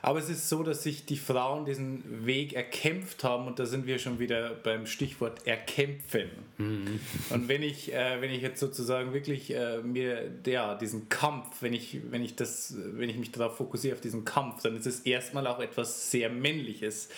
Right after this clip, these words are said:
Speaker 2: Mhm.
Speaker 1: Und schon alleine das zeigt, dass wir in dieser Gesellschaft, um etwas erreichen zu können,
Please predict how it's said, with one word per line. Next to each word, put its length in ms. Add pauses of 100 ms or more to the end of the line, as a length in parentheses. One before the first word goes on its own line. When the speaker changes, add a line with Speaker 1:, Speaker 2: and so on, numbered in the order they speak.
(120)
Speaker 2:
Mhm. 300
Speaker 1:
Und 140
schon 120
alleine 520
das 340
zeigt, 680
dass 400
wir 140
in 40
dieser 220
Gesellschaft, 560
um 100
etwas 300
erreichen 580
zu 140
können, 420